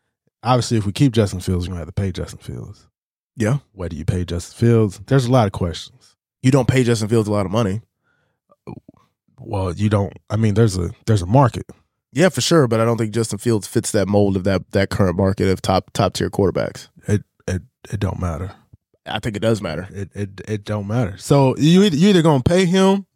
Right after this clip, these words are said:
Speaker 1: the market price or you're not gonna pay him at all.
Speaker 2: I think, I think the latter probably happens
Speaker 1: You're
Speaker 2: then.
Speaker 1: not gonna get a starting quarterback on a new deal for twenty million a year. It's just not,
Speaker 2: You
Speaker 1: not gonna
Speaker 2: might.
Speaker 1: happen.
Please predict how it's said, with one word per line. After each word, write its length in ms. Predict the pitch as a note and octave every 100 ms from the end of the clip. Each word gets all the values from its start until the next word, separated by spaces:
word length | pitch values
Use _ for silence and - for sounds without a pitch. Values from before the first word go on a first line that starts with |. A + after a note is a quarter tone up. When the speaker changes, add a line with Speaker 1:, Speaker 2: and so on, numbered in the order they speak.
| _
Speaker 1:
the 80 | G2
market 320 | B2 D#3 D#3
price 380 | - G3+ A3+ -
or 120 | A2+
you're 80 | A2
not 120 | A#2
gonna 80 | G#2
pay 120 | B2+
him 140 | A2+
at 60 | F#2+
all. 240 | B2 E2+ -
Speaker 2:
I 100 | A2
think, 220 | B2+ A2+
I 60 | A2+
think 180 | A#2+ A2+
the 80 | G2+
latter 280 | G#2 A2 F#2+
probably 280 | F#2+ G2
happens 320 | F#2+ F#2 G2 A#2
Speaker 1:
You're 80 |
Speaker 2:
then. 100 | C#3
Speaker 1:
not 60 | B2+
gonna 160 | A#2+ A2+
get 120 | B2
a 40 |
starting 400 | G#2+ B2+ B2 G#2+
quarterback 640 | G2+ C#3 C#3 G#2 G#2 F#2+ G2+
on 80 | F#2+
a 80 |
new 140 | G2+ G#2+
deal 220 | A#2 G#2+
for 160 | - E2
twenty 260 | - F2+
million 300 | G2 G2 E2+
a 40 | F#2+
year. 340 | G#2+ E2 - -
It's 180 | G2+ G2
just 200 | F#2 G2
not, 260 | F2+ D#2 - _ -
Speaker 2:
You 80 |
Speaker 1:
not 100 | G2+ G2
gonna 160 | B3+
Speaker 2:
might. 60 | A3+
Speaker 1:
happen. 320 | G#2 - -